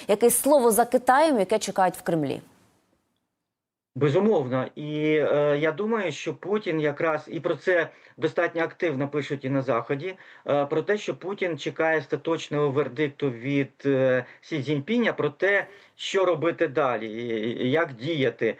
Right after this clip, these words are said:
Speaker 2: Е, є важливі моменти, мені здається, до нього треба повертатися тут і зараз. Якщо Росія відмовилась від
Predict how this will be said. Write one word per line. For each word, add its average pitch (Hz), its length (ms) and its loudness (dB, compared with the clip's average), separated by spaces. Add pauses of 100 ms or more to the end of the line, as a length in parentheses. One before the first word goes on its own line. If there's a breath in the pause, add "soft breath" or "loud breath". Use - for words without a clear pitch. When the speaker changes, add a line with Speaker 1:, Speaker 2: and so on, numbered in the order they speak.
(280 loud breath)
Speaker 2:
Е, 143 440 2
є 190 200 2
важливі 190 400 0
моменти, 196 480 0
мені 180 240 -2
здається, 190 360 0
до 151 120 0
нього 180 320 0
треба 170 360 2
повертатися 151 800 -2
тут 143 240 -6
і 147 60 2
зараз. 202 500 0 (260 loud breath)
Якщо 196 440 2
Росія 175 420 0
відмовилась 139 760 0
від 139 340 -8